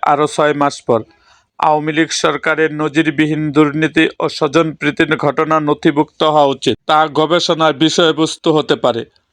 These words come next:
ওয়ার্ল্ড ইকোনমিক ফোরামের সম্মেলনে একটি সংলাপে এ মন্তব্য করে প্রধান উপদেষ্টা ডক্টর মোহাম্মদ ইউনূস বলেন, "জুলাই গণঅভ্যুত্থানের সবচেয়ে বড় বৈশিষ্ট্য ছিল সমাজের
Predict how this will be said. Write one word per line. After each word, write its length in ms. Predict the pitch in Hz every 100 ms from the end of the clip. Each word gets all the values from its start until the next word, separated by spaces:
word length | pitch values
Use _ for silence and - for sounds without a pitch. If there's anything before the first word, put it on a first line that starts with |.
| -
ওয়ার্ল্ড 320 | 160 160 160 -
ইকোনমিক 540 | - 165 160 160 160 165 -
ফোরামের 440 | - 160 156 160
সম্মেলনে 680 | - 170 156 160 160 156 156 -
একটি 340 | 170 - 170
সংলাপে 600 | 156 - 156 151 147 156 151 -
এ 60 |
মন্তব্য 600 | 156 156 156 170 147 151
করে 300 | 151 160 156 151 - - -
প্রধান 340 | 170 160 156 -
উপদেষ্টা 580 | 160 170 156 160 - 160
ডক্টর 440 | 147 147 - 165
মোহাম্মদ 440 | 151 151 160 160 156 -
ইউনূস 420 | 165 160 165 151
বলেন, 340 | 151 151 156 147 - - -
"জুলাই 340 | 143 160 160 156
গণঅভ্যুত্থানের 920 | 160 156 165 139 160 - - 160 160
সবচেয়ে 460 | - 170 _ -
বড় 260 | 147 160 160
বৈশিষ্ট্য 600 | 156 160 - 160 - 170
ছিল 220 | - 160
সমাজের 500 | 160 165 160 156 156